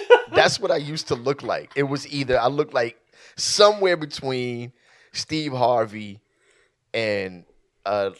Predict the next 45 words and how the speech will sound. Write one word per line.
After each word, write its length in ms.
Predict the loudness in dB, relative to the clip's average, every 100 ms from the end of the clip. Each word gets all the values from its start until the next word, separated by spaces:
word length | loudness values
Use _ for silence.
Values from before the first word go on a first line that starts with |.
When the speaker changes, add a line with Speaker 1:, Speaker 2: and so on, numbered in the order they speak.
| -6
Speaker 2:
a 60 |
Speaker 1:
Steve 220 | -2 0 6
Speaker 2:
low 60 |
Speaker 1:
Harvey? 220 | 6 6 2
Speaker 2:
level. 580 | -2 -4 -6 -10 -8 -2 0 0 -6
Speaker 1:
<laughs> 400 | _ _ _ _
Speaker 2:
Wait, 220 | -6 -6
nah, 160 | -2 -4 -6 -10
nah, 200 | -8 -6
I 100 | -4
got 160 | -4
a 40 | -2
better 220 | -4 -4
one. 180 | -8 -20 _ -18 -10
It 60 | -8
was 140 | -8
a 40 | -12
cross 360 | 0 2 2
between 320 | -2 -12 -10
Steve 340 | -10 -8 -8 -4
Harvey 500 | -2 0 -2 -10 -18 _ _ _ _
and, 160 | -8 -4
like, 220 | -4 -4
a 80 | -8
low 420 | -8 0 2 2
level 440 | 0 -2 -4 -4 -10
Death 380 | -6 -4 -4 -4
Row 420 | -2 -2 -2 -6
M 160 | -6 -6
C 300 | -8 -10 -8
that 260 | -10 -10
didn't 320 | -12 -12 -14 -14
really 200 | -12 -10
get 180 | -10
a 20 | -6
record 380 | -6 -6 -4
out, 200 | -2 -2
but 160 | -6 -8
Death 200 | -6 -6
Row 160 | -4 -4
was 180 | -4 -10
looking 280 | -10 -6
out 160 | -6 -6
for 220 | -8 -10
him. 120 | -10